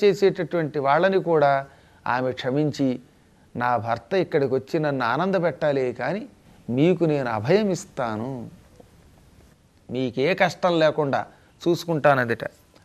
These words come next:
అందుకే సీతను ఏమన్నారు? అవ్యాజ కరుణామూర్తి. బహుశా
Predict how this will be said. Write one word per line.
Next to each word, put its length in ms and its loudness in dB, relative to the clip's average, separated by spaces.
అందుకే 300 -2
సీతను 360 0
ఏమన్నారు? 440 0
అవ్యాజ 680 2
కరుణామూర్తి. 1040 -6
బహుశా 600 0